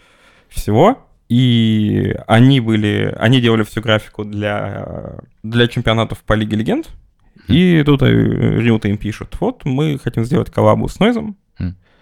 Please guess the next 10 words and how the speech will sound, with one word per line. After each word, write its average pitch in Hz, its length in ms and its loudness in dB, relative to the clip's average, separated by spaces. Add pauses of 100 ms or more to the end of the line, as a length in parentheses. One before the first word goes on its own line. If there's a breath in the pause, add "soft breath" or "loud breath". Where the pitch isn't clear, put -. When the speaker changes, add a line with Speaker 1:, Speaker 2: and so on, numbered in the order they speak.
(280)
Speaker 1:
Будут 113 400 -2
съемки 117 380 -2
на 110 100 0
Ленфильме. 180 580 -4 (500)
Давайте 135 260 -8
делать". - 400 -6 (760 soft breath)
И 127 100 -4
я 139 340 0
поехал, 143 420 -2
собственно, - 880 -4